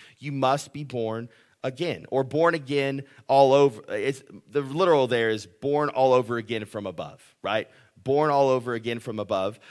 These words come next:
Uh, but born again is kind of the shortened version of that in the English translations. Now, let's talk about born again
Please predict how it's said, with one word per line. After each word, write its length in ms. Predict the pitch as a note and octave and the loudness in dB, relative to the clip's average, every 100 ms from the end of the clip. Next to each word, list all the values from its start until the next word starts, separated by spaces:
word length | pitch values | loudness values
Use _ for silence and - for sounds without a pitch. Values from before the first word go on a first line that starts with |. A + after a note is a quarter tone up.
| - | -10
Uh, 240 | A#2 A#2 A2 | -2 0 2
but 280 | A2 A#2 | 0 -2
born 260 | C3+ C3+ C#3 | -4 -2 -2
again 320 | B2+ A2+ G#2+ | -4 -8 -6
is 120 | A2 | -8
kind 140 | - A2+ | -6 -8
of 60 | |
the 80 | G#2 | -6
shortened 440 | G2 - B2 G#2+ G#2 | -10 -8 -6 -6 -6
version 320 | A2 G#2+ G#2+ | -6 -6 -10
of 100 | F2 | -10
that 280 | F2+ F2+ - | -8 -8 -8
in 140 | G#2+ | -10
the 60 | G2+ | -10
English 420 | A2 A2 G2+ - | -12 -10 -12 -12
translations. 680 | F#2+ F#2 - A2 - D#2+ C#3+ | -14 -12 -8 -8 -8 -16 -2
Now, 220 | F#3 A2 - _ _ _ | 0 0 -6 _ _ _
let's 140 | D3+ - | -6 2
talk 220 | F#3+ F3+ | 2 6
about 240 | F3 D3+ | 6 6
born 240 | D#3 E3 D3+ | 2 2 2
again 260 | A#2+ E2+ | 0 -8